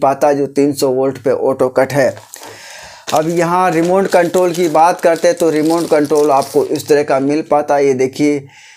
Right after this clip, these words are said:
बहुत अच्छा रिमोट कंट्रोलर, ये देखिए इस तरह की रिमोट कंट्रोल है, दो पतले सेल लगेंगे। अब लेते हैं दोस्तों सेट टॉप बॉक्स के बारे में।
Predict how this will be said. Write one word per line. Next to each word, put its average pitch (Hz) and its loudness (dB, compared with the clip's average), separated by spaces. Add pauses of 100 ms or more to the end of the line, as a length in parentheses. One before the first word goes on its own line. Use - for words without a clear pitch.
(520)
बहुत 131 -2
अच्छा 123 0
रिमोट 131 -2
कंट्रोलर, 135 0
ये 123 -2
देखिए 107 -6 (120)
इस 123 -4
तरह 135 2
की 135 -2
रिमोट 135 -2
कंट्रोल 139 2
है, 156 0
दो 139 2
पतले 131 0
सेल 127 2
लगेंगे। 120 0
अब 180 0
लेते 185 2
हैं 190 -2
दोस्तों 160 0
सेट 131 0
टॉप 135 4
बॉक्स 139 -2
के 151 2
बारे 147 4
में। 160 0